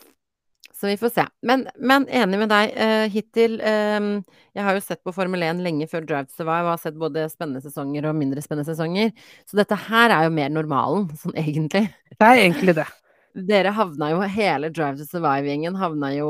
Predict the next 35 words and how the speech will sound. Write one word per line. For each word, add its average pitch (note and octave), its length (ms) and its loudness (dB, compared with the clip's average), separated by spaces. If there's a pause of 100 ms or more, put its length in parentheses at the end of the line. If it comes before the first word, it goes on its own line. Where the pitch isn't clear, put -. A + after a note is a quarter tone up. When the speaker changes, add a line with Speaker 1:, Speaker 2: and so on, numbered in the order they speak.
Speaker 1:
ehm, D#3 960 -2
havna D3+ 320 -2
jo D3 80 -2
i D#3+ 80 -10
tjue C#3 240 -6
tjueén, D3+ 540 -2 (140)
ehm, D#3 800 -4 (180)
og F3 100 -6
det E3+ 160 0
var D#3 160 2
jo D#3 240 2 (160)
tidenes B2+ 1000 -6
sesong. E3+ 580 -2 (540)
Så - 160 -4 (540)
det E3+ 80 2
er G3 100 2
bare D#3 240 2
å D3+ 60 -2
legge D3 260 -2
det C3 280 -2
vekk D3 420 -8
med C#3+ 160 0
en D3 80 -2
gang, G3+ 180 0
for G3 160 -6
det G#3 140 0
er - 80 -8
unntaket. - 680 -8 (440)
Speaker 2:
Gle-, E3+ 320 4
glem G3 540 6
at E3 180 -4
det - 120 -8
skal F3+ 180 4
være D#3 160 2
morsomt. - 460 0